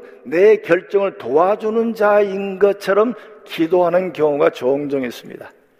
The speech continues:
저 자신도 내 자신의 문제를 기도하다 보면 주님께서 이렇게 허락한 일을 놓고 뭔가 해결하려다 보니까,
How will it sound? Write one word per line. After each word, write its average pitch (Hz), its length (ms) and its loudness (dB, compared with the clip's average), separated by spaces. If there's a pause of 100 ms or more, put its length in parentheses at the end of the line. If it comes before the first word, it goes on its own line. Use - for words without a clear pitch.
저 165 180 4
자신도 160 640 2 (300)
내 147 220 4
자신의 185 460 -4
문제를 190 420 0
기도하다 156 440 2
보면 139 380 -2 (580)
주님께서 160 520 0
이렇게 202 320 4
허락한 220 580 0
일을 196 300 -2
놓고 185 400 2 (260)
뭔가 240 500 2
해결하려다 202 840 2
보니까, 135 500 0